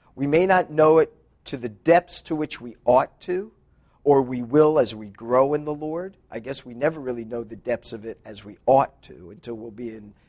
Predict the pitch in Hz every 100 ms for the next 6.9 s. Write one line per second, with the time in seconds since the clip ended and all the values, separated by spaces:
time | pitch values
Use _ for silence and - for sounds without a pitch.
0 | - 135 104 123 113 101 - 143 - -
1 | _ _ _ _ _ _ _ - 123 110
2 | 131 170 147 120 - 127 110 110 104 -
3 | 110 107 104 98 120 107 120 117 - 117
4 | 98 95 110 123 87 82 _ _ _ _
5 | 113 117 117 117 - _ _ _ - 113
6 | 113 107 131 143 139 143 139 101